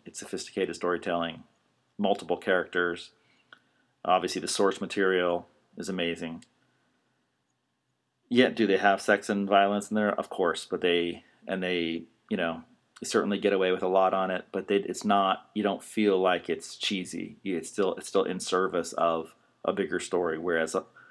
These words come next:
um, a lot of Starz series, I'm currently reviewing and watching a series, a pirate series on Starz called Black Sails, um, and they struggle with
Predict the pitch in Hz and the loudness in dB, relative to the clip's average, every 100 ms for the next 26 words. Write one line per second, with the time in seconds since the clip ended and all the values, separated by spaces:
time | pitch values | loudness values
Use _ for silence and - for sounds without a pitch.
0 | - - 76 78 73 73 - _ _ - | -20 -8 -6 -6 -8 -12 -16 _ _ -2
1 | 95 82 - 98 95 92 92 - - - | 0 0 2 4 4 0 -2 -8 -14 -6
2 | 95 85 82 87 - 107 90 90 85 _ | -2 -2 -2 -6 0 0 0 -4 -8 _
3 | _ _ _ _ _ - 101 101 110 104 | _ _ _ _ _ -2 0 4 4 4
4 | 101 98 95 90 87 82 - 95 87 - | 2 4 4 4 -2 -4 -2 0 0 -6
5 | - _ - - 117 104 - 95 92 87 | -18 _ -6 4 4 4 -2 0 0 2
6 | 85 85 82 85 - 80 82 92 80 - | 0 0 0 0 0 -4 0 2 2 2
7 | - 98 92 87 85 - - _ - _ | -2 0 0 0 -4 -8 -16 _ -20 _
8 | _ - 92 90 85 92 101 101 - 127 | _ -4 -2 -2 -2 0 0 0 4 6
9 | 135 104 92 92 95 - - - | 6 6 2 2 0 -2 -18 -20